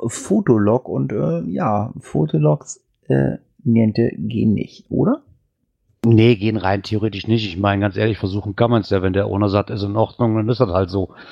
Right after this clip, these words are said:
Speaker 2: Ne, offiziell sind sie halt nicht erlaubt. Ich meine, ich versuche auch dann immer noch irgendwo meinen Namen reinzuquetschen, mach's dann aber auch, wie der Bluminato grad schreibt, dann mach,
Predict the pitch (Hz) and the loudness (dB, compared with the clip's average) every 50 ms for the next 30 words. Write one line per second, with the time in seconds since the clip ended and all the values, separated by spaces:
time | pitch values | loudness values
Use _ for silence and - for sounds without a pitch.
0 | - - - - - - - - _ _ _ - - - - - _ - 101 113 | -20 -20 -20 -20 -20 -20 -20 -20 _ _ _ -20 -20 -20 -20 -8 _ 4 4 6
1 | 120 123 127 - - - 120 - - - - 131 131 123 117 120 131 - - 113 | 6 4 2 0 -2 -4 -4 -4 -6 -4 0 2 2 2 2 -2 -4 -4 0 0
2 | 104 104 - - 127 127 - 120 123 120 131 127 127 - 110 92 113 120 120 123 | 0 0 0 -2 -4 -4 -4 -2 0 2 2 2 2 0 -2 -2 0 0 0 0
3 | 113 - - 131 113 123 135 107 - - - 117 110 - 131 120 - - 117 120 | -2 -4 -6 -4 -2 -2 -4 -4 -4 -4 -4 -2 0 0 0 0 -2 -2 -2 -2
4 | 120 117 117 110 - - 113 120 131 135 127 101 104 110 107 107 110 110 110 117 | 0 -2 -2 -4 -4 -2 0 0 2 0 0 -4 -4 -2 -2 0 0 0 0 2
5 | 120 120 117 113 101 107 117 127 139 - - - - - - 147 143 - - - | 2 2 2 0 2 2 2 2 0 -2 -8 -14 -8 -2 0 0 0 0 -2 -4
6 | 147 135 - - - - - _ _ _ - 104 113 123 - - 131 120 113 110 | -6 -6 -6 -10 -20 -20 -20 _ _ _ -4 -2 -2 -2 0 0 0 0 2 2
7 | 101 113 107 107 113 127 120 - 123 123 110 113 110 110 110 107 107 107 104 92 | 2 2 2 4 2 2 2 0 -4 -4 -2 0 2 2 2 2 2 0 0 -2
8 | 107 110 110 110 107 107 117 - - 127 - 117 123 - - - 120 127 127 120 | -4 -4 -2 -2 -4 -6 -6 -6 -8 -4 -2 -2 -2 -2 -4 -2 0 2 2 2
9 | - - - _ _ _ _ _ _ _ 113 107 110 110 113 107 - | 0 -6 -20 _ _ _ _ _ _ _ -6 -4 -2 0 -2 -2 -4